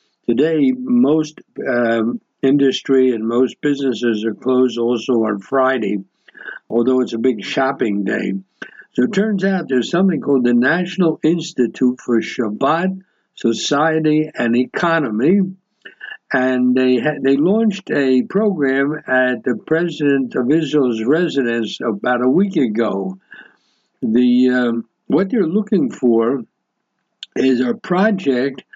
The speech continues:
Uh, they want the president to support it. It's a project that the Institute is working on, including, including an examination of the Israeli work week and looking at additional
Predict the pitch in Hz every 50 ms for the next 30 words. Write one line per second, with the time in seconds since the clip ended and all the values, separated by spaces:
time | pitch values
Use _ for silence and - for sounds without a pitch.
0 | - - _ _ _ _ _ - - 143 135 123 123 123 123 113 104 - - _
1 | - 131 127 139 180 196 190 151 131 - - 180 190 185 165 156 147 139 135 131
2 | 110 120 117 - - - 123 110 - - 190 202 208 190 139 120 123 120 139 -
3 | _ _ _ - - - _ _ _ - 131 117 - - 131 113 - - 160 175
4 | 214 214 185 - 160 151 143 127 - 139 127 117 123 127 131 151 180 190 185 185
5 | - - 151 151 139 135 123 113 117 135 160 185 190 170 143 139 127 120 117 117
6 | 117 123 127 139 147 143 135 - _ - - - - - - _ - - 135 127
7 | 123 117 - - 190 202 214 208 202 190 175 170 - - - - 143 135 127 120
8 | - - 180 196 208 190 190 180 160 139 131 127 123 113 113 110 123 127 123 120
9 | 117 120 117 127 139 175 214 208 190 - - 156 147 135 120 117 120 127 147 143
10 | 123 101 - 135 156 185 202 196 190 180 160 - - _ _ _ _ _ - 117
11 | 147 196 226 220 - - - 117 110 107 107 113 127 147 - - - _ _ _
12 | _ _ _ _ _ 127 123 127 127 156 196 190 190 214 208 185 160 143 131 127
13 | 120 110 117 170 208 190 - - 175 156 139 143